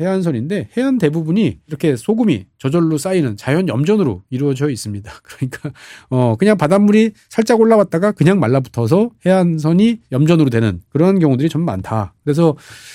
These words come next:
그 깊이가 지금 화면에 보여드린 거는 이렇게 깊-, 뭐, 넓은 지역은 아닌데, 뭐,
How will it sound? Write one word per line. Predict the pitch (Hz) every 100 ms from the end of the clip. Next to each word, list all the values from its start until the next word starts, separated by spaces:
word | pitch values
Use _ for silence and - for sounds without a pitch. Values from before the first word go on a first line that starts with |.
| -
그 | - 190 180
깊이가 | 175 - 214 160 123 101
지금 | 160 160
화면에 | 190 196
보여드린 | 180 165 160
거는 | 170 175
이렇게 | 156
깊-, | 143 135 _
뭐, | 147 120
넓은 | 113 123 143 156
지역은 | 147 190
아닌데, | 131 101 147 151 101 104
뭐, | 120 120